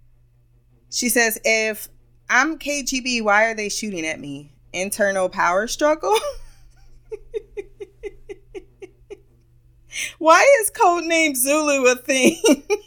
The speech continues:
It's just funny.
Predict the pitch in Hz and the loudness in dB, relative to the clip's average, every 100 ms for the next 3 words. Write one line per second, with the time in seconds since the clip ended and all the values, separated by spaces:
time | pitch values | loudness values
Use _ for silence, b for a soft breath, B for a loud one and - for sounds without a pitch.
0 | 480 480 494 494 - 539 - 571 - - | -8 -4 -8 -6 -2 -2 2 0 0 -2
1 | 571 _ 605 554 _ - 587 _ _ 554 | -2 _ -4 -4 _ -4 -4 _ _ -6
2 | _ _ _ _ _ 554 _ _ 480 480 | _ _ _ _ _ -18 _ _ -20 _
3 | _ _ _ _ _ _ _ _ _ _ | _ _ _ _ _ _ _ _ _ _
4 | B B B - - 494 508 - - 440 | B B B -10 -8 -6 -6 -8 -2 2
5 | 466 440 359 349 440 | 2 2 -2 -2 -8